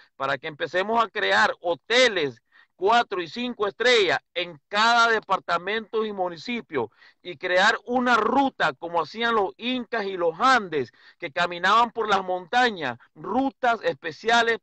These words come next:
para caballos y rutas especiales para caminar y hacer turismo. Y no solo eso, en las playas, hacer los hoteles de alta calidad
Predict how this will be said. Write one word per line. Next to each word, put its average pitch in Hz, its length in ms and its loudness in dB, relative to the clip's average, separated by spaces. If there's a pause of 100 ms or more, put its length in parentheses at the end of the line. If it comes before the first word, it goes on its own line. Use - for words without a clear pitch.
(160)
para 160 260 -2
caballos 233 640 2 (300)
y 156 100 -14
rutas 226 320 -6
especiales 226 640 0
para 175 240 0
caminar 175 640 0 (140)
y 175 160 -2
hacer 196 460 0
turismo. 180 720 -4 (360)
Y 269 320 -2
no 220 160 -8
solo 233 340 2
eso, 233 380 2
en 170 160 -4
las 160 200 -2
playas, 214 920 0 (280)
hacer 202 480 0
los 233 180 2
hoteles 233 800 0 (340)
de 160 240 -2
alta 226 480 2
calidad 190 720 0